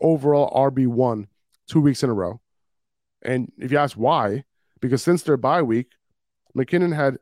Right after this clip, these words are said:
six six-plus target games. He had five games with five or more catches. He finished the season scoring at least one touchdown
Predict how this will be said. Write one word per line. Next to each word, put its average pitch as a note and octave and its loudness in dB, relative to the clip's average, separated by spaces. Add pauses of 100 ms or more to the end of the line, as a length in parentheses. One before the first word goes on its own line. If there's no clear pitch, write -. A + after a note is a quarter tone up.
six - -6 (100)
six-plus - -4
target B2+ -4
games. G2 -12 (360)
He C#3+ -2
had B2 0
five F3 -2
games C#3+ -4
with B2+ -6
five A#2+ -2
or A#2 -2
more A2 -4
catches. G2+ -8 (360)
He D3+ 0
finished F3 -2
the E3 -2
season D#3 -4
scoring C3+ -2
at G#2+ -6
least C3 -6
one C#3+ -2
touchdown C3+ -2